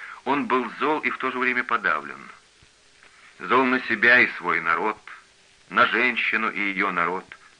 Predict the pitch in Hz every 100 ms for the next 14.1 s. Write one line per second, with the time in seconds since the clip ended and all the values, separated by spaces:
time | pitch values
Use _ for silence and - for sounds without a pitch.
0 | _ _ - _ - _ - 101 123 117
1 | 120 113 123 123 120 113 - 104 98 113
2 | 113 110 - 104 104 85 95 95 95 -
3 | - _ _ _ _ _ _ _ _ _
4 | _ _ - - 87 87 107 - 95 95
5 | 90 95 92 98 107 104 90 87 95 90
6 | 85 87 82 117 131 117 113 110 104 85
7 | 92 87 87 82 - 78 71 _ _ _
8 | _ _ _ _ _ _ _ _ - -
9 | - 107 123 131 127 - 110 110 110 113
10 | 113 101 104 95 98 98 90 92 90 90
11 | 87 - 113 120 117 110 95 80 71 76
12 | 98 135 127 - 113 113 113 87 90 82
13 | 98 98 90 - 80 - 78 78 67 65
14 | 55